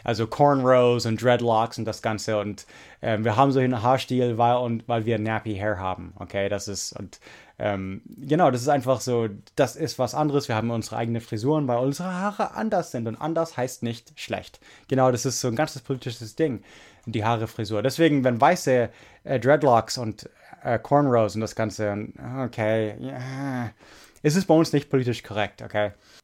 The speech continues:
Im Buch, man, da gibt's, okay, wie kann man ein ganzes Buch in fünf Minuten,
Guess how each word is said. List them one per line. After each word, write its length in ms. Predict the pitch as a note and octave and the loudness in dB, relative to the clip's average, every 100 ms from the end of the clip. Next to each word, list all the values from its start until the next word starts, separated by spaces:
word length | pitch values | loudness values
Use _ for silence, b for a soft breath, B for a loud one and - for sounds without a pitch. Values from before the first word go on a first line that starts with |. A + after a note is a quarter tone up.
| _ _ _ - | _ _ _ -4
Im 180 | F3+ C3+ | 0 2
Buch, 380 | G3 A3+ D#3+ B2 - _ _ | 2 2 -2 -10 -20 _ _
man, 420 | D#3+ F#3+ D#3+ G#2 - _ _ - | -6 -4 -4 -8 -20 _ _ -10
da 120 | D#3 F3 | -2 2
gibt's, 280 | G#3+ - | 2 0
okay, 300 | F3+ C3+ G#2 - _ _ _ _ _ _ _ _ | -4 -2 -2 -6 _ _ _ _ _ _ _ _
wie 120 | D#3+ D#3+ | -6 -2
kann 160 | G3 | 2
man 100 | F#3 | 2
ein 100 | D#3 | 4
ganzes 320 | E3 F3 D#3 | 2 0 -4
Buch 320 | - F3 F3 D#3 | -2 2 2 0
in 160 | C3+ | -4
fünf 320 | - E3+ D#3+ | -4 -2 -2
Minuten, 580 | D3+ D#3+ E3 C#3 B2+ - | 0 -2 -2 -4 -6 -10